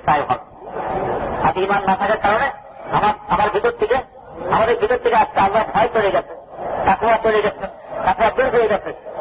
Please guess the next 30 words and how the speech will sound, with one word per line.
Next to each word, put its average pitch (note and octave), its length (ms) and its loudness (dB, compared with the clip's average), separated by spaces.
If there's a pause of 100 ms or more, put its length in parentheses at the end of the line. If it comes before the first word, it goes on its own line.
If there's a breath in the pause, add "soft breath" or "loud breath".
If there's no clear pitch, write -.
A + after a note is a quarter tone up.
(400)
আর F#3+ 120 4
পুরা A3+ 220 2
দুনিয়ার A3+ 300 0
মধ্যে A3+ 160 2
দেখতে G#3+ 200 0
বোঝে G3+ 220 2
যে C4+ 100 4 (560)
আ-, - 180 2 (140)
আল্লাহর G#3+ 360 2
ভয় A#3 240 4
না A3 140 2
থাকার A3+ 300 2
কারণে G#3+ 280 2 (500)
আমার A#3 240 2
দ্বারা A3+ 240 2
নাফরমানি F#3+ 440 2
হইতেছে, G3+ 360 0 (480)
অন্যায় B3+ 340 4
হইতেছে, A3 280 2
গুনাহ - 240 2
হইতেছে। - 320 -2 (880)
আর E3+ 140 2
যখনই B3 280 0
মানুষ A#3 260 0
অন্যায় A#3+ 360 2
করতে A#3 360 -2
থাকবে, F#3+ 260 2
নাফরমানি A3+ 420 2
করতে - 200 -2
থাকবে, - 260 -2